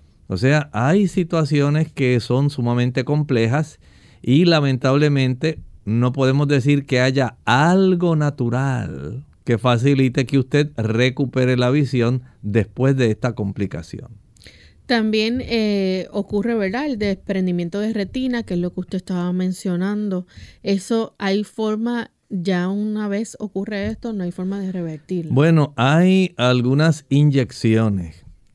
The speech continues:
Speaker 1: y al procesos como la aplicación de láser que pueden ayudar. Y esto,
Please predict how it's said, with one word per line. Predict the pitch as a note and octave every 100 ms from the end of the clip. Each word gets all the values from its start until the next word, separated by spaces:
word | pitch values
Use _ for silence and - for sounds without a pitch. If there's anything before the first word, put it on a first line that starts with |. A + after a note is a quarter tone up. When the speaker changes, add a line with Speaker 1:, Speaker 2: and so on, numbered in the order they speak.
| _ _ -
Speaker 1:
y | C#3 E3 G3 C#3+
al | A2 A2+
procesos | - A2 G2 B2+ B2 B2+ C#3+
como | - A#2 A#2+ C3 C3
la | A#2
aplicación | G#2 G#2+ B2+ C3+ B2+ - A#2 B2+ A#2
de | G#2+
láser | G2 G#2 A2+ A2+ - C#3 D#3+ D#3+
que | - F#2
pueden | G2+ G2+ A2
ayudar. | A2 G#2 A2 B2 D3+ D#3+ D3 _ _ _ _ _
Y | - A#2 C3
esto, | D3+ E3 - F#3+ F#3+ F#3+ F#3